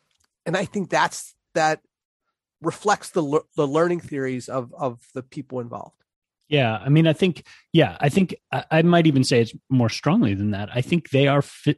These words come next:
Speaker 2: they are manifestations of the, the particular learning theories, right? And you can say that about apps which are specifically designed,
Speaker 1: Sure.
Speaker 2: like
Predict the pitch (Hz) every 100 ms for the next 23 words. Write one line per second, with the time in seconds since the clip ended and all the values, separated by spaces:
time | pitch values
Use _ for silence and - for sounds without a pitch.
0 | - 127 139 143 139 143 - 123 - 127
1 | 135 - 87 92 - 101 95 95 82 _
2 | _ 104 92 - _ _ - 120 - 113
3 | 95 104 101 98 92 87 82 - 110 123
4 | 135 123 127 - 135 123 113 110 - -
5 | - 113 107 107 _ _ _ _ _ _
6 | - 117 175 - - - - _ - 127
7 | - 127 - - - 123 - 113 113 104
8 | 101 101 95 113 156 202 196 - _ 113
9 | 113 101 -